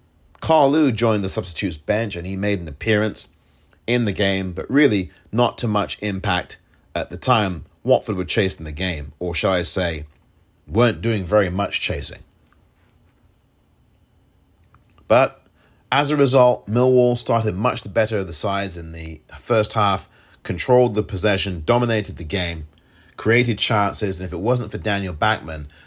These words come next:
whose poor clearance early on put him in a lot of hot water, Millwall, um, would have scored early on and would have run out at least three nil at half-time. Bachmann's clearance met a Millwall player who smashed the ball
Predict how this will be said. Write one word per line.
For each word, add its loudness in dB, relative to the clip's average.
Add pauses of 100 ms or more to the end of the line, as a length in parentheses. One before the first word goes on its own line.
whose -2
poor 2
clearance -4
early -2
on -2 (380)
put 2
him -2
in -8
a -8
lot 2
of 0
hot 0
water, -2 (400)
Millwall, 2
um, -10
would 0
have 0
scored 0
early 0
on -2
and -8
would -2
have -2
run -6
out -4
at -8
least -4
three -4
nil -6
at -6
half-time. -4 (1400)
Bachmann's -2
clearance -2
met -4
a -4
Millwall -2
player 4
who -6
smashed -4
the -10
ball -2